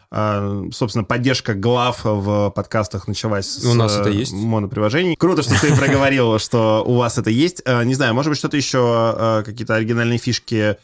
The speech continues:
Speaker 1: «Убирание тишины». Вот ты говоришь, что вы, а, собственно, с-, собственную нейронную сеть, а, сделали для работы со звуком.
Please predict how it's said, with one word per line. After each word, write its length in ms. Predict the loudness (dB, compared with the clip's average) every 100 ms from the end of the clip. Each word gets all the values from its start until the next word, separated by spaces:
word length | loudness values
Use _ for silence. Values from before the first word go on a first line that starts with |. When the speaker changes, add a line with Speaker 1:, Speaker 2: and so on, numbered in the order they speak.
| -10
Speaker 1:
«Убирание 440 | -2 0 2 2 0
тишины». 540 | 0 0 2 2 2
Вот 140 | 0 0
ты 160 | -2
говоришь, 320 | 0 0 0 -2
что 220 | -4 -2
вы, 400 | 0 0 0 -4 _ _
а, 60 | -8
собственно, 300 | -6 -2 -4
с-, 60 |
собственную 460 | -2 -2 -2 0 2
нейронную 380 | 2 2 0 0
сеть, 340 | -2 -4 -2
а, 280 | -2 0 -2
сделали 480 | -2 0 0 0 -2
для 360 | -2 -2 0 0
работы 260 | -2 -4
со 140 | -4 -4
звуком. 420 | -2 -2 -2